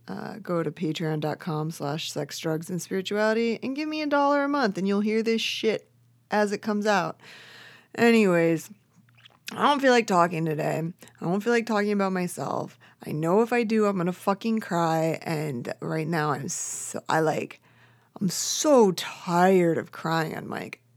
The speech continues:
especially because my life is in such a good place right now, and I have so many blessings that, like, I don't even wanna boo-hoo tragedy because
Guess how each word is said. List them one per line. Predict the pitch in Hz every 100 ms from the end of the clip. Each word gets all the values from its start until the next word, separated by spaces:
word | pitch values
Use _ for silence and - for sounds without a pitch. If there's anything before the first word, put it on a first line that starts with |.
| - -
especially | - 220 - - 285 285 277 240
because | 196 190 196 180 180 175 202 190 - - - - - - _ _ _ _ -
my | 185
life | 196 208 214
is | 196
in | 175 165
such | - - - - 294 302 208
a | 190
good | 180 175
place | 180 214 226 214
right | 185 156
now, | 151 139
and | - 185
I | 165
have | 165
so | - - - 302 294 262
many | 247 220
blessings | 196 202 208 202 170 160 180
that, | 180 175 160 -
like, | 175 151 - - - - - - _ _ -
I | 247
don't | 262
even | 262 262
wanna | 254 247 240
boo-hoo | 190 254 254 214 247 240
tragedy | - 247 233 240 208 170
because | 160 151 202 180 190